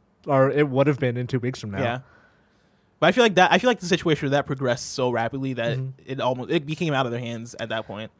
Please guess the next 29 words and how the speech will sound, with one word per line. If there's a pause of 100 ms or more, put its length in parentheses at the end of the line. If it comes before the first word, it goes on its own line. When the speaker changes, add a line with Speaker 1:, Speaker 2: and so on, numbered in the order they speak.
(100)
Speaker 1:
I
think (120)
by
the
end
of
May,
we'll
know
if,
for
example,
Tokyo
has
canceled
the
Olympics,
which
is
a
Speaker 2:
Uh-huh. (560)
Speaker 1:
seven
billion
dollar (260)
issue.
That
Speaker 2:
Yeah.
Speaker 1:
they're
like,